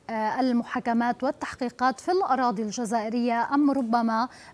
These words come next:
مثلًا يصار إلى تسليمهم إلى الجانب التونسي مرة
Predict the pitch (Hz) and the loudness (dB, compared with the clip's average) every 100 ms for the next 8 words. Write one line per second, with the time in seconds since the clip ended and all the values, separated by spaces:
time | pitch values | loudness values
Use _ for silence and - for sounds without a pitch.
0 | - 240 277 233 226 247 233 226 262 247 | -4 -2 0 0 2 2 2 -2 0 0
1 | 240 233 240 220 226 233 - 311 302 208 | 0 0 0 -2 -4 -6 -2 2 2 0
2 | 208 208 269 269 240 208 190 240 214 185 | -4 0 0 0 -2 -2 -4 -4 -4 -6
3 | 214 226 214 240 302 240 190 | -8 -6 -4 -2 0 0 -4